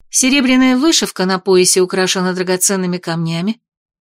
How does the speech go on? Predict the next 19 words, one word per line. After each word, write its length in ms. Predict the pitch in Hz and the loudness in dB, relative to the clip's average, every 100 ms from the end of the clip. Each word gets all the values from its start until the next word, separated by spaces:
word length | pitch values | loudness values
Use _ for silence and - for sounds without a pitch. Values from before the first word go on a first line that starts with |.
| _ - | _ -6
Какими, 380 | 208 202 226 | -4 0 2
не 160 | 214 214 | 2 2
знаю, 360 | 208 247 247 185 | 2 2 2 0
но 80 | |
их 160 | 185 190 | -4 -4
таинственное 580 | 190 196 202 185 180 185 | -2 -2 -2 -4 -6 -4
мерцание 560 | 175 175 - 233 196 | -6 -4 -2 0 -2
в 80 | 180 | -4
полутьме 480 | 185 185 185 202 220 | -2 -2 0 0 0
завораживало. 720 | 202 202 208 180 156 147 143 _ _ _ _ _ _ _ _ _ _ _ | 0 -2 -4 -6 -8 -10 -14 _ _ _ _ _ _ _ _ _ _ _
Как 560 | - 240 226 - - _ _ _ _ _ _ _ _ | -6 -4 -4 -8 -20 _ _ _ _ _ _ _ _
красиво! 840 | - 226 226 - - 269 208 165 - _ _ _ _ _ _ _ _ _ | -4 -2 0 0 0 -2 -4 -8 -16 _ _ _ _ _ _ _ _ _
Больше 600 | 202 196 254 247 208 - | -6 -2 0 0 0 -2
слов 500 | 160 - 202 294 311 | -2 0 0 0 -2
у 60 | 254 | -2
меня 320 | 208 185 170 | -2 -2 -4
просто 460 | - 175 190 - 180 | -6 -6 -4 -4 -4
не 120 | 175 | -4
нашлось. 640 | 165 151 147 151 - - | -4 -6 -6 -6 -6 -6